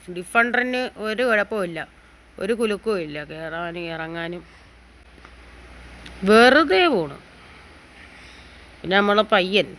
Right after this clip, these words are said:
പയ്യന് പിന്നെ ഗ്ലിച്ചായി. ഇന്നാള് തലയില്ലായിരുന്നു, ഇന്നിതാ അവന് നടക്കാൻ, നിൽക്കാൻ പറ്റണില്ല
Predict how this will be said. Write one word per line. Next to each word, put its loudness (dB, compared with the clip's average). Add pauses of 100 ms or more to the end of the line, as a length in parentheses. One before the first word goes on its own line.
പയ്യന് 0
പിന്നെ 0
ഗ്ലിച്ചായി. 0 (160)
ഇന്നാള് 2 (580)
തലയില്ലായിരുന്നു, 0 (120)
ഇന്നിതാ 0 (160)
അവന് -2 (720)
നടക്കാൻ, 4 (120)
നിൽക്കാൻ 0
പറ്റണില്ല -8